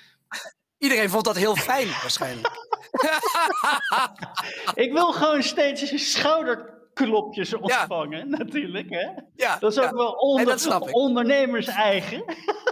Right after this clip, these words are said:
Speaker 1: Maar je moet ze uitdelen, Gijs. Je moet ze uitdelen.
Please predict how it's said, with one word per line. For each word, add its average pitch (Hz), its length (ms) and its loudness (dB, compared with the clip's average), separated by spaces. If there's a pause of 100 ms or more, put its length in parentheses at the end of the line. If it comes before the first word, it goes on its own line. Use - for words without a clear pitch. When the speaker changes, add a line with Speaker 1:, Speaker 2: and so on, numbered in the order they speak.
(1600)
Speaker 1:
Maar 311 220 0
je 247 80 4
moet 277 140 2
ze - 120 0
uitdelen, 262 540 2
Gijs. 160 360 -2
Je 240 80 -2
moet 302 140 2
ze 294 120 -2
uitdelen. 226 720 0